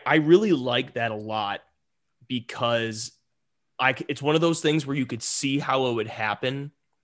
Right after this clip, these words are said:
It's a very musical thing to do. Like, on a stage, you don't, you know, you can't show what's next door. And so he would throw open, you know, you would open a window and they probably, like, or open a window or a door, and then the music would play.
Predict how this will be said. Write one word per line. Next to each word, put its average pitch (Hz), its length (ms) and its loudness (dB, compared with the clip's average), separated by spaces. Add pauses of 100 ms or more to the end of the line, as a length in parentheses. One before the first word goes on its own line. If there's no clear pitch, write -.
(120)
It's 135 120 -2
a 135 40 -6
very 165 220 4
musical 123 500 -2
thing 98 300 -14
to 98 60 -16
do. 87 340 -18 (260)
Like, 127 100 -6
on 135 120 0
a 127 40 -2
stage, 113 720 -2 (1040)
you 131 140 -4
don't, 143 180 2 (220)
you 135 80 -2
know, 123 100 -2
you 117 120 -4
can't 127 380 -2 (140)
show 135 320 0
what's 120 240 -4
next 117 300 -4
door. 131 360 2
And 113 140 -6
so 123 100 -6
he 117 140 -4
would 113 180 -6
throw 131 280 2
open, 120 360 -4
you 127 80 -6
know, 113 80 -4
you 113 140 -6
would 113 140 -8
open 120 240 -6
a 110 40 -6
window 113 320 -6
and 104 80 -8
they 104 60 -8
probably, 107 320 -6
like, 98 220 -14 (480)
or 117 120 -4
open 110 360 -6
a - 20 -8
window 110 320 -4
or 104 140 -8
a 104 100 -12
door, 104 520 -4
and 107 120 -12
then 104 120 -10
the 104 60 -12
music 120 360 -6
would 101 120 -18
play. 87 460 -12